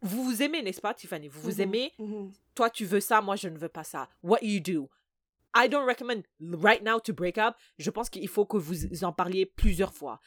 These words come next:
Speaker 1: et que vous compreniez exactement why do you guys want this thing, cet enfant, et cetera. Why you,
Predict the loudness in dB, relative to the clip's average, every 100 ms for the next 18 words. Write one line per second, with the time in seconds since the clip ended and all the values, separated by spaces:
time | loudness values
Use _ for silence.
0 | _ _ -4 -2 -8 -2 -2 0 -2 0
1 | -2 -2 0 -2 0 -2 -2 -4 -6 _
2 | -2 6 6 6 0 -6 -2 -2 -2 -4
3 | -8 -6 -4 -4 -4 -16 _ -4 0 0
4 | -2 -10 _ _ _ _ _ _ -4 -2
5 | -2 0 2 2 0 -4 -4 0 2 2
6 | 2 -2 -4